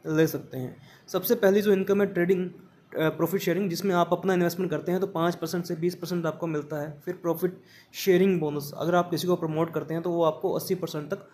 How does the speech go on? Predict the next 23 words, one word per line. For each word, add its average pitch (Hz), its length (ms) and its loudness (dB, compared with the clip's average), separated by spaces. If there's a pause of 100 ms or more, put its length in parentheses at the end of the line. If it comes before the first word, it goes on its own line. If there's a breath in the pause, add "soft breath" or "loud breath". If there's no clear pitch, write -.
(240 soft breath)
प्रॉफिट 170 320 -2
में 160 140 0
से 202 120 -4
मिलता 131 320 -2
है। 127 160 -6 (480 loud breath)
दोस्तों, 202 240 2
एक 208 140 6
चीज़ 202 160 -2
बताना 190 240 2
चाहूँगा, 165 320 2
यहाँ 160 240 2
पे 156 180 2
आप 180 360 6
जो 220 80 8
पैसा 190 280 4
लगाते 170 380 2
हैं, - 180 0
उस - 240 -2
पैसे 196 360 4
में 190 160 4
से 202 160 0
कोई 208 360 2
भी 202 300 0